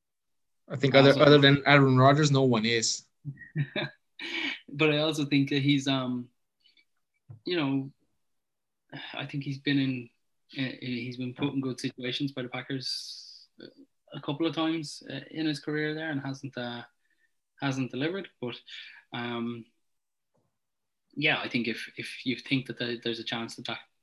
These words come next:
Speaker 2: you have to at least pick up the phone. You have to see what, what they want now. You know, they'd probably want Tannehill plus two firsts or maybe,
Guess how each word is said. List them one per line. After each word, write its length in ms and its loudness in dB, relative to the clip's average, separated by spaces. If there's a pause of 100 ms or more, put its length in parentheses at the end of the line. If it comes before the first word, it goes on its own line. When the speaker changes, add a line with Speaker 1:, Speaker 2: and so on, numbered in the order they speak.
(120)
Speaker 2:
you 140 -10
have 220 -8
to 100 -10
at 80 -12
least 200 -18
pick 120 -14
up 100 -20
the 100 -20
phone. 200 -14 (260)
You 40 -14
have 100 -18
to 80 -20
see 180 -8
what, 160 -16 (400)
what 120 -14
they 80 -8
want 200 -8
now. 300 -4 (1200)
You 100 -20
know, 120 -14 (340)
they'd 160 -12
probably 640 -8 (160)
want 300 -10 (320)
Tannehill 600 -8 (220)
plus 560 -10 (720)
two 280 -4
firsts 720 -8
or 480 -8 (400)
maybe, 340 -8